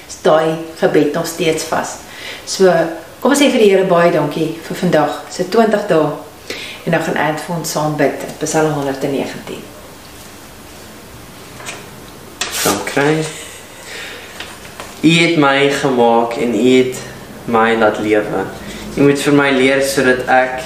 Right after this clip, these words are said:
Speaker 2: u gebooie kan ken. Die mense wat vir u dien sal na my kyk en hulle sal bly wees, want hulle sal sien ek glo dat U sal doen wat U gesê het. Here, ek weet dat U reg besluit en dat U my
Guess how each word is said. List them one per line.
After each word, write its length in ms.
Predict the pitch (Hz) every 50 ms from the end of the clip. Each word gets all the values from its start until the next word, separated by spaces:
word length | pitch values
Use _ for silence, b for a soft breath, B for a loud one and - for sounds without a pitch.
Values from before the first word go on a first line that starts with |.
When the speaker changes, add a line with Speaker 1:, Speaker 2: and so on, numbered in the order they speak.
| - - -
Speaker 2:
u 300 | 131 127 127 127 123 120
gebooie 440 | - - 123 113 113 110 110 110 110 110
kan 180 | - 117 107 107
ken. 260 | - - 104 98 95 - 110 - B B B B B B B B
Die 80 | - 139
mense 380 | 143 147 156 160 151 185 180 160 147
wat 220 | 143 143 143 143 -
vir 100 | - 151 113 -
u 120 | 139 143 139
dien 280 | - 131 127 127 127 127
sal 260 | - - 143 135 135
na 200 | 131 131 131 131 123
my 200 | 117 113 120 120 -
kyk 360 | - 131 117 110 110 110 - - - B B B B B B B
en 80 | 131 123
hulle 220 | 120 117 123 127 123
sal 420 | - - 135 123 120 120 117 113 120
bly 260 | 113 104 104 107 107 107 104
wees, 380 | 104 - - - - - - - B B B B B B B
want 160 | - 120 117 120
hulle 140 | 117 123 123
sal 160 | - - 123 120
sien 420 | - - 135 131 131 131 135 135 131
ek 320 | - 110 110 110 113 - - - -
glo 260 | - 120 117 113 113 113 110
dat 220 | - 104 104 - -
U 80 | 110
sal 240 | 110 - - 110 107 107
doen 180 | 113 107 107 107
wat 140 | 107 - -
U 60 | 110 107
gesê 340 | - - - - - 110 110 -
het. 140 | - - - - B B B B B B B B B B B B B
Here, 240 | B - 147 147 156
ek 300 | 160 147 156 160 156 139
weet 140 | 139 139 143
dat 160 | 147 147 147 135
U 60 | 135 131 123
reg 280 | 113 110 110 110 - - -
besluit 540 | 135 123 - - 123 117 110 110 110 110 - -
en 140 | 117 120 117 117
dat 220 | 117 113 113 -
U 60 | 123 123
my 220 | 123 120 120 120